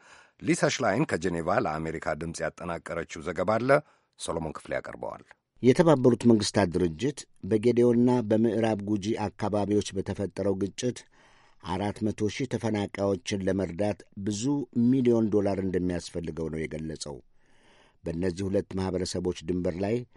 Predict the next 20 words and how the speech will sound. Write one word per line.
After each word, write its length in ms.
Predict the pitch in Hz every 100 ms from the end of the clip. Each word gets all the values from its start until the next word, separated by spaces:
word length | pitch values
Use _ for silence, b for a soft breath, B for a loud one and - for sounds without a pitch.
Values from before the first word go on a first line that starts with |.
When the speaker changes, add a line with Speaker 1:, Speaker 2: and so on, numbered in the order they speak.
| b b b b
Speaker 2:
በከብት 440 | 90 101 135 120 -
የግጦሽ 400 | 107 107 113 104
መሬትና 500 | 110 101 104 - 107 110 110 -
የውሃ 280 | 104 104 104 104
ምንጭ 260 | 117 101 101
ይገባኛል 720 | 90 110 95 95 95 92 82
ጥያቄ 360 | - 92 95 - 95
በደረሱ 420 | 95 95 92 87
ግጭቶች 480 | 90 85 92 131 143 - - b b b b -
ካለፈው 420 | 80 85 95 104
ሚያዝያ 420 | 98 95 90 95
ወዲህ 220 | 92 92
የተፈናቀለው 760 | 95 95 101 95 90 - 95 85
ሕዝብ 240 | 90 82 82
ብዛት 400 | 80 87 98 - - b b b -
ዘጠኝ 400 | 82 98 104 101
መቶ 180 | 95 92
ሰባ 260 | - 78 80
ሺህ 200 | - 76
ደርሷል። 400 | 73 - 80 64